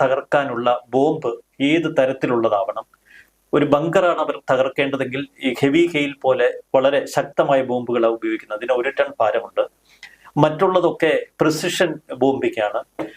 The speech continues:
അതിലവർ ജി പി എസ് ലൊക്കേഷൻ ഉപയോഗിക്കുന്നുണ്ട്. ആ, ഇത്തരം ബോംബുകളിൽ വളരെ കണിശമായ, ആ, പ്രിസിഷൻ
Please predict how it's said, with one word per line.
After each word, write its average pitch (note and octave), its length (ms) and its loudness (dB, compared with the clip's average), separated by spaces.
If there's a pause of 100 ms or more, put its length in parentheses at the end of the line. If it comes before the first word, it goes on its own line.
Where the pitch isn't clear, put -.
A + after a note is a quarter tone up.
(140)
അതിലവർ C#3+ 440 2
ജി C#3+ 260 0
പി D#3 40 2
എസ് D3+ 180 -2
ലൊക്കേഷൻ C#3+ 540 -2 (120)
ഉപയോഗിക്കുന്നുണ്ട്. A#2+ 680 0 (600)
ആ, A2 300 2
ഇത്തരം D3 380 -2
ബോംബുകളിൽ C#3 640 0
വളരെ C#3+ 400 2 (100)
കണിശമായ, C#3+ 680 0 (580)
ആ, B2+ 80 4
പ്രിസിഷൻ E3 760 0